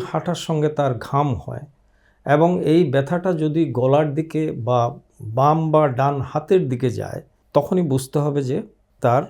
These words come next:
ইসকেমিক হার্ট ডিজিজ বা আমরা যেটাকে বলি যে করোনারি আর্টারি ডিজিজ ডেভেলপ করেছে। এখন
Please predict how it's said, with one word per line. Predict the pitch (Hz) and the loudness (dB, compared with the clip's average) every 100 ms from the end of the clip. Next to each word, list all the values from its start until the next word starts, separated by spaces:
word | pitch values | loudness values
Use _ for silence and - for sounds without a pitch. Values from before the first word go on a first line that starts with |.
| - _ - | -8 _ -8
ইসকেমিক | 131 - 156 180 | -6 -2 -2 -4
হার্ট | - 135 135 | -2 0 0
ডিজিজ | 127 123 156 - - _ _ _ - | 0 -2 -4 -8 -16 _ _ _ -8
বা | 113 | -4
আমরা | 131 131 127 | 0 0 0
যেটাকে | 131 127 131 127 | -2 -4 -4 -4
বলি | 120 117 151 - _ _ _ _ 107 | -2 -2 -4 -8 _ _ _ _ -10
যে | 113 | -10
করোনারি | - 156 170 175 151 135 | 0 2 4 2 2 0
আর্টারি | 123 131 | -2 -2
ডিজিজ | 123 131 175 135 | -2 -2 -2 2
ডেভেলপ | 127 120 107 - | 2 2 -2 -4
করেছে। | 92 92 - - _ _ - - | -8 -8 -12 -18 _ _ -18 -8
এখন | 135 170 | -4 -4